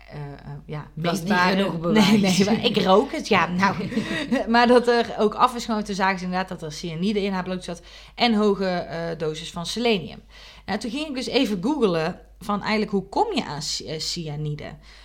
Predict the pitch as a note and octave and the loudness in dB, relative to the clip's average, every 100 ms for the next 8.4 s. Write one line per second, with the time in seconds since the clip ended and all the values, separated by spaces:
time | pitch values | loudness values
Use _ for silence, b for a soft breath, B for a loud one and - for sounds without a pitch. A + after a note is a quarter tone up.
0 | B - G#3+ A3+ - G#3+ G3+ F#3+ G#3 A3 | B -2 0 2 0 0 0 0 0 0
1 | G3+ F#3+ G#3 G3 F#3 F3+ F3+ E3 F#3 F#3+ | -2 0 0 0 2 2 2 0 -2 -2
2 | F3+ F#3 F#3 D#3 C#3+ D3 E3 D3+ C#3 D#3+ | -4 -4 -4 -4 -6 -4 -2 -2 -2 0
3 | D#3+ D#3+ G#3 G#3+ A3+ B3 A#3+ A3+ A3+ G3+ | 0 0 0 0 2 2 4 0 -4 -4
4 | G#3+ G#3+ G#3+ C4+ C#4+ A3+ A3+ - G3+ F#3 | 2 2 2 -2 -2 -4 -8 -4 -4 -4
5 | - G#3+ - F#3 F3+ - F3+ F3 E3+ E3 | -4 -4 0 0 0 -6 -4 -2 -2 -4
6 | E3 D3+ E3 G3+ A3 A#3 A#3 - F3+ - | -4 0 0 4 4 4 0 -8 -10 -10
7 | - - - - C4+ B3 C4 G3+ C4 B3 | -20 -20 -20 -10 -2 -2 -2 -6 -4 0
8 | A3 G3+ A3+ | 0 -2 -8